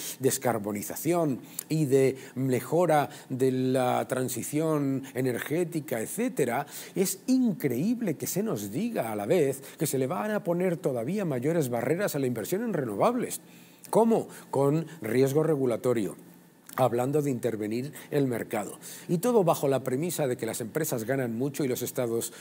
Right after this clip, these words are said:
ganan muy poco. En España, el Estado se lleva más de catorce mil millones de la tarifa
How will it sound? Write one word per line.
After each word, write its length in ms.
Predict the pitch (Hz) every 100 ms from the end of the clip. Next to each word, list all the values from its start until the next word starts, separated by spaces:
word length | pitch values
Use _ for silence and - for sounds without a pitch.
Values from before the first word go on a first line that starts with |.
| -
ganan 300 | 127 120 113
muy 180 | 107 107
poco. 400 | 101 92 - 80 - -
En 200 | 254 247
España, 800 | 151 - - 190 156 98 85 139 - - - - - -
el 140 | 139
Estado 580 | 120 - 196 202 151 123 - -
se 180 | - 139
lleva 280 | 127 170 139
más 240 | 131 127
de 80 | 117
catorce 560 | - 117 160 156 160 127
mil 320 | 135 180 190
millones 560 | 175 131 151 147 127 98
de 100 | 110
la 120 | 110
tarifa 520 | 117 123 147 165 165